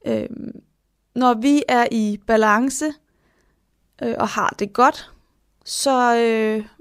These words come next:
vil vores barn også komme i balance og have det godt. Øh, det vil sige, at, at hvis vi har det godt,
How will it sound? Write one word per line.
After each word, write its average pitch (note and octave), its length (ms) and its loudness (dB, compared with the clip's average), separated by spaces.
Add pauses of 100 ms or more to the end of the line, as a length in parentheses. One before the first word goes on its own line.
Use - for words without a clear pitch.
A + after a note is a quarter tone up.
vil A#3+ 180 0
vores A3 260 -4
barn A3 460 0
også A#3 360 0 (420)
komme A3 280 -2
i A3 60 -2
balance G#3 560 0
og G#3 80 -2
have F#3+ 160 0
det G#3+ 160 -10
godt. - 300 -6 (920)
Øh, G3+ 400 2 (300)
det B3+ 120 2
vil A#3+ 100 -2
sige, A3+ 520 0
at, - 320 -4
at A3 140 -4 (160)
hvis A#3 340 0
vi C#4+ 200 2
har A#3 260 2
det G3+ 180 -8
godt, A#3 360 0